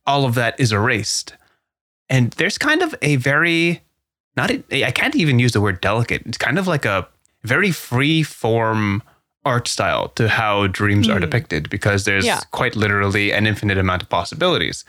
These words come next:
Speaker 1: So I want to talk about kind of how dreamscapes are constructed and portrayed in different forms of media, um, and how they lend themselves to the overall process of storytelling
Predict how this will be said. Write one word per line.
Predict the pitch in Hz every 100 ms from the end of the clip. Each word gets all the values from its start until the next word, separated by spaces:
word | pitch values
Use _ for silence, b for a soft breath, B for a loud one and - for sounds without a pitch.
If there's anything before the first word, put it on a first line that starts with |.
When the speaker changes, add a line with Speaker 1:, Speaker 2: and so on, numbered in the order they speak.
| B B
Speaker 1:
So | - 127 -
I | 147 214
want | 156 135
to | -
talk | 120 107
about | 110 98 -
kind | - 127
of | 120
how | - 139 139 147 143 143 - B _ -
dreamscapes | 104 123 127 123 - - 104 - - - -
are | 117 110 104
constructed | - 104 - 117 - 113 104 104 -
and | 107 101
portrayed | 104 - - 98 92 95
in | 98 107 101 98
different | 95 98
forms | 101 92 87
of | 87
media, | 143 156 139 131 135 B B B B -
um, | 110 104 113
and |
how | 120 196 220
they | 196
lend | 127 127 123
themselves | 117 110 110 107 104
to | - 107
the | 101
overall | 104 101 98 98
process | - 104 98 - 98 92 92 -
of | - 98 92
storytelling | - - 117 117 104 90 78 76 131